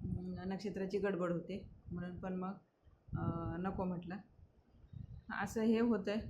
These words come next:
म्हणजे या सणांचं हल्ली आता असं कसं झालंय, सर्व्हिसमुळे लांब असलं की, अ, असं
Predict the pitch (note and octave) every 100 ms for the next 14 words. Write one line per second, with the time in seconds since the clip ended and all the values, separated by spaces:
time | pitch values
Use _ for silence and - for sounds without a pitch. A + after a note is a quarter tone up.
0 | - G#3 G#3 G#3+ A3 A3 G#3 G#3 A#3 A#3
1 | G#3 G#3+ G#3+ G3 G3+ G3+ G#3 G#3 G#3+ G3+
2 | F#3+ F#3 G3 - - G3 G3 A3 G#3+ G#3+
3 | G3+ G3+ G#3 G#3 G3+ F#3+ G#3 A3 - -
4 | F3+ E3+ E3+ E3+ F3 F3+ _ - F#3 G3
5 | G3